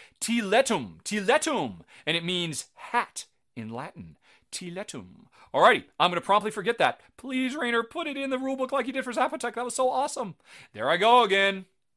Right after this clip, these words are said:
Um, shilling for board, er, for board and dice. But hey, it's, it's easy when they're really awesome. Okay. And I made no money from that transaction. I'm just <laughs> genuinely enthusiastic. Folks,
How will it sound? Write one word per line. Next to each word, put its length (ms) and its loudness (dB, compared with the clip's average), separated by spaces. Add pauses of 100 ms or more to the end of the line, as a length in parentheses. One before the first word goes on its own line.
(140)
Um, 540 -4
shilling 580 -4
for 140 -4
board, 340 0
er, 280 4
for 120 -8
board 220 -4
and 60 -10
dice. 400 2 (400)
But 220 2
hey, 260 0
it's, 220 -4
it's 200 -8
easy 260 -2
when 120 -4
they're 120 -2
really 200 -4
awesome. 340 -2 (440)
Okay. 400 0 (340)
And 280 2
I 80 -4
made 180 -4
no 100 -8
money 160 -10
from 120 -16
that 120 -10
transaction. 520 -14
I'm 180 -4
just 180 -14
<laughs> 20 -20
genuinely 380 -8
enthusiastic. 800 -8 (260)
Folks, 260 8